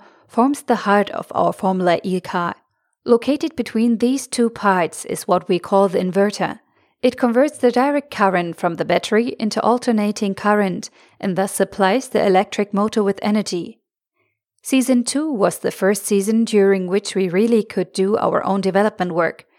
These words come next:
says Chiocchetti. "Back then, there were still big differences between the drivetrains of the various automakers. Today, we're about to start season six, and all the automakers have installed similar technologies in their drivetrains.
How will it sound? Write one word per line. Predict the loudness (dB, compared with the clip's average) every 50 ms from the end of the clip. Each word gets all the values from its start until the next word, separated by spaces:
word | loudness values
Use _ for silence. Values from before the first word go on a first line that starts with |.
| _ _ _ _
says | -6 -4 -4 -4 -4
Chiocchetti. | -4 -2 0 0 0 0 -2 -4 -6 -4 -4 -6 -6 -6 -10 _ _ _ _ _ _ _ _ _ _ _
"Back | 0 0 0 0 -2 -2
then, | 0 0 2 2 2 0 2 2
there | 2 2 4 4
were | 4 2 2
still | 0 -2 -2 -2 0 0 0
big | -2 -2 -4 -4
differences | -4 -4 -4 0 0 0 0 2 0 0 0 0 -4
between | -8 -10 -6 -4 -2 -2 0 0 -2
the | -2 -2
drivetrains | 0 2 2 4 2 2 -2 -4 -2 -2 0 0 -2 -4 -4 -6
of | -6 -6 -8 -6 -6
the | -6 -2
various | 2 2 4 4 4 2 0 -2 -6
automakers. | -6 -6 -4 -4 -4 -4 -2 -2 -2 -4 -4 -8 -8 -8 -12 -16 -20 _ _ _ _ _ -20 -20 -20 _ -2
Today, | 0 2 2 2 2 2 0
we're | -2 -2 0 0 2
about | 2 2 0 0 0 -2
to | -6
start | -4 -2 0 0 0 0 -2
season | -4 -2 -2 -2 0 -2 -2 -4
six, | -2 -2 -2 -2 -2 -2 -8 -14 -14 -16 _ _ _ _ _ _ _
and | 0 2 2 2 0 0 0
all | 0 0 0
the | 0 0 2
automakers | 2 2 2 2 0 0 0 0 -2 -4 -2 -4 -4 -4 -4 -6
have | -6 -6 -6 -6 -6
installed | -8 -8 -8 -2 0 0 0 0 -2 -2
similar | -2 0 0 2 2 2
technologies | 0 -2 -4 -4 0 0 2 2 2 0 0 0 0 0 0 -2 -6 -8
in | -10 -8 -8
their | -8 -4
drivetrains. | 0 2 2 2 2 0 -4 -6 -6 -6 -6 -8 -14 -16 -20 -20